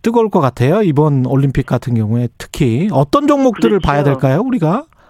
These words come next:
Speaker 2: 일본이 뭐 사실은 이번 육십사 년도에 도쿄 올림픽 이후에 지금 올림픽을 개최하는 거거든요.
Speaker 1: 예.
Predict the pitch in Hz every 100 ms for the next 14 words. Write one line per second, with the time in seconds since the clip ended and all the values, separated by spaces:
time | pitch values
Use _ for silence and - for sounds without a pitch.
0 | _ _ - _ _ _ 170 170 190 190
1 | 180 185 190 175 185 185 190 180 160 170
2 | 175 175 180 _ - 156 165 160 165 185
3 | 254 - - 262 277 269 226 175 160 170
4 | 180 - 185 165 151 143 156 208 226 196
5 | 151 139 135 127 _ - 151 165 - 139
6 | 135 - - 160 147 123 120 110 123 151
7 | 220 151 135 131 180